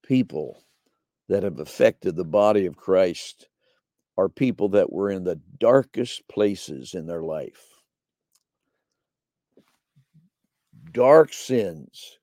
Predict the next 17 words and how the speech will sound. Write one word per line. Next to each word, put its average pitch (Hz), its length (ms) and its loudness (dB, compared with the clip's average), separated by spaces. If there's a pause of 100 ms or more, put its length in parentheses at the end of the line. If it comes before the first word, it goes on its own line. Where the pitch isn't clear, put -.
God 101 340 0
forgave, 92 800 -8 (500)
but 110 140 -2
they 127 140 0
didn't 175 400 2
just 143 360 -4
get 127 280 -2
inside 120 680 2
the 98 80 -2
door 104 440 4
and 85 80 -10
hang 110 220 -6
around 107 400 -2
the 92 160 -8
entrance - 760 -12 (240)
of 87 140 -6
this - 420 -8